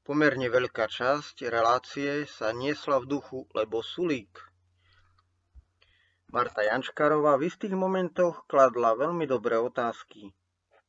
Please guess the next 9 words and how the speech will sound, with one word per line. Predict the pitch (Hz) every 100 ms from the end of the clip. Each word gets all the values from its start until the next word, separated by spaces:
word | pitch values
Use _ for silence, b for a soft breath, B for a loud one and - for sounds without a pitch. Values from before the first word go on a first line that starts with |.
| _ _ _ b b
Igor | 139 131 127 107
Matovič | 101 - 104 113 135 -
si | - 117
vo | 123
svojej | - - 190 175 135 113
diagnóze | 107 110 117 113 107 113 110
neuvedomuje, | 127 185 202 160 123 110 107 107 107 120 123
že | 117 110
za | 110 104